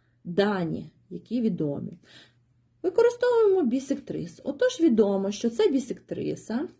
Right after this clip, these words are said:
ось, а також ми знаємо, що це паралелограм. А оскільки паралелограм має протилежні сторони паралельні, я с-, спеціально домалюю, щоб ви бачили, що це в нас,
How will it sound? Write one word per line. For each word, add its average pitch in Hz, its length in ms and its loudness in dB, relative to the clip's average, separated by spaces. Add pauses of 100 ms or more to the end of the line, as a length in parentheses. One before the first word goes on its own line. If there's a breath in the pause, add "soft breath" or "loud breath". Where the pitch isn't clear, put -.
(100)
ось, 254 380 -2
а 180 100 -12
також 330 420 0
ми 240 120 4
знаємо, 185 340 -2
що 175 180 -8
це - 180 -2
паралелограм. 175 720 -2 (300)
А 185 60 -6
оскільки 214 640 0 (260 loud breath)
паралелограм 190 920 -4 (220 loud breath)
має 226 380 2
протилежні 214 600 -2
сторони 202 420 -4
паралельні, 175 680 -4
я 196 220 -6
с-, 185 180 -10 (320)
спеціально 180 640 -4
домалюю, 180 580 0
щоб 190 200 -8
ви 196 120 0
бачили, 190 580 -4 (260 loud breath)
що - 160 -8
це 220 220 -2
в 202 60 2
нас, 185 260 -4